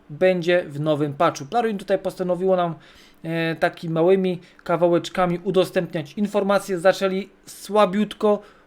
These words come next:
ponieważ od dwóch mocno rozczarowujących buffów Fortusa i Angara. Potem mieliśmy już dużo ciekawsze informacje o tym, jak zostaną zmienione blessingi, a wczoraj dali nam teaser,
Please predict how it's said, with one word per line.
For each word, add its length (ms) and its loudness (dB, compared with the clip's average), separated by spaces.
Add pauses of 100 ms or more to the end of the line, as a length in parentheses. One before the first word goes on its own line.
ponieważ 400 2
od 160 -2
dwóch 400 -2 (200)
mocno 800 2 (100)
rozczarowujących 1040 0
buffów 640 -4 (100)
Fortusa 600 0
i 260 -10
Angara. 480 4 (360)
Potem 280 0
mieliśmy 280 -4
już 340 -6 (460)
dużo 220 2
ciekawsze 400 0
informacje 600 -2
o 100 -2
tym, 260 -2 (320)
jak 240 2
zostaną 380 -2
zmienione 480 -2
blessingi, 880 -2 (580)
a 120 -2
wczoraj 600 4 (140)
dali 380 4
nam 180 2
teaser, 480 2